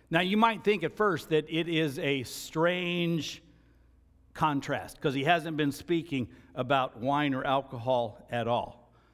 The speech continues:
But it's not really a strange contrast if you think about it.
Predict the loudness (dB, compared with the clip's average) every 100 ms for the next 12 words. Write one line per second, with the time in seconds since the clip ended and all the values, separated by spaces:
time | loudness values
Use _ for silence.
0 | _ _ -6 0 0 0 2 2 2 0
1 | 0 2 2 0 -2 -4 -2 0 0 -4
2 | 0 0 0 0 -2 -2 -6 -6 -4 -4
3 | -2 -2 -2 -4